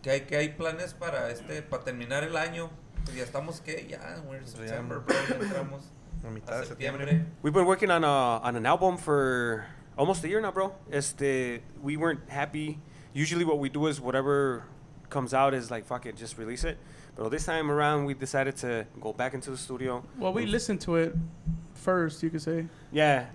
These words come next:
Speaker 3: and then, um,
Speaker 4: We all captured, like, "Oh, aquí no se escucha bien," or, "We gotta fix this."
Speaker 1: So you guys were recording and then you
Speaker 3: We
Speaker 1: guys listened to, was it, ya estaba el disco
Speaker 3: we got the
Speaker 1: completo?
Speaker 3: final product,
Speaker 4: Yeah,
Speaker 3: the
Speaker 4: yeah.
Speaker 3: final
Speaker 2: Estaba
Speaker 3: product
Speaker 2: masterizado y
Speaker 3: from,
Speaker 2: todo.
Speaker 3: from Fender y todo.
Speaker 1: Holy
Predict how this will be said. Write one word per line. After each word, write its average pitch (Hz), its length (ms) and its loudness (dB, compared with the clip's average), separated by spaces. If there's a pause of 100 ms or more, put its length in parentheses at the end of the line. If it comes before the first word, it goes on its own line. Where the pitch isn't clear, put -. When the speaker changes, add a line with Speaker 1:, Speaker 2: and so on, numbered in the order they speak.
(100)
Speaker 3:
and 123 160 0
then, 127 180 2
um, 117 380 4
Speaker 4:
We 170 140 2
all 170 120 4
captured, 170 500 -2
like, 165 220 0
"Oh, 165 260 2
aquí 165 180 -4
no 170 80 2
se 165 80 -4
escucha 160 300 -4
bien," 160 300 -2
or, 156 240 -4 (540)
"We 165 100 -6
gotta 165 160 -2
fix 156 280 -10
this." 170 360 0
Speaker 1:
So 143 60 2
you 135 140 2
guys 151 220 4
were 156 120 -2
recording 143 560 -4
and 127 100 -10
then 120 140 -8 (760)
you 131 100 -2
Speaker 3:
We 143 100 4
Speaker 1:
guys 131 260 -4
listened 135 480 -8
to, 131 240 -10 (400)
was 135 180 -2
it, 139 120 -10
ya 180 100 2
estaba 160 300 -2
el 156 100 -2
disco 151 280 -10
Speaker 3:
we 135 60 -4
got 156 120 2
the 143 60 -4
Speaker 1:
completo? - 20 -2
Speaker 3:
final 160 220 8
product, 160 300 6
Speaker 4:
Yeah, 175 100 6
Speaker 3:
the 175 60 8
Speaker 4:
yeah. 160 60 10
Speaker 3:
final 165 140 6
Speaker 2:
Estaba 165 200 10
Speaker 3:
product 151 220 6
Speaker 2:
masterizado 143 160 10
y 165 60 8
Speaker 3:
from, 127 100 4
Speaker 2:
todo. 165 220 2
Speaker 3:
from 131 160 -2
Fender 147 240 4
y 135 60 4
todo. 147 320 4 (120)
Speaker 1:
Holy 110 220 -8